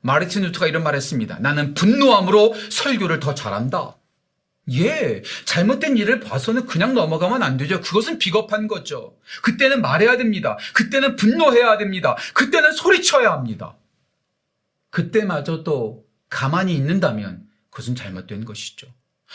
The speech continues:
왕이 지금 분노하는 것은 사라-, 사자의 부르짖은 것 같다고 말하고 있습니다. 왕이 왜 분노할까요? 나라를 다스리고 공적인 일을 바라보고 전체 백성과 전체를 바라보고 있는 왕이 악을 보면서 저는 부르짖는 거라고 생각합니다. 그것은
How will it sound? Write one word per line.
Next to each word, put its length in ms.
왕이 300
지금 500
분노하는 640
것은 300
사라-, 460
사자의 480
부르짖은 460
것 80
같다고 300
말하고 260
있습니다. 420
왕이 300
왜 120
분노할까요? 680
나라를 360
다스리고 640
공적인 480
일을 180
바라보고 560
전체 500
백성과 440
전체를 440
바라보고 380
있는 180
왕이 680
악을 340
보면서 440
저는 220
부르짖는 520
거라고 240
생각합니다. 580
그것은 380